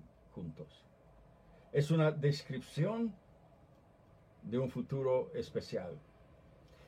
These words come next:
Y estas palabras que Cristo habló a sus discípulos ha traído esperanza y descanso a millones de personas que debieron y deben despedir a un ser querido en algún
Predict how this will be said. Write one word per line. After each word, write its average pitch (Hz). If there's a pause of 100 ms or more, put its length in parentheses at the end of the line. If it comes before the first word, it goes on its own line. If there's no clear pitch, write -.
Y 147
estas 220
palabras 147
que -
Cristo 151
habló 143
a 139
sus -
discípulos 117 (840)
ha 135
traído 170
esperanza 160
y 156
descanso 143
a 123
millones 120
de 143
personas 92 (960)
que 127
debieron 160
y 139
deben 151
despedir 131
a 135
un 120
ser 123
querido 113 (360)
en 120
algún 120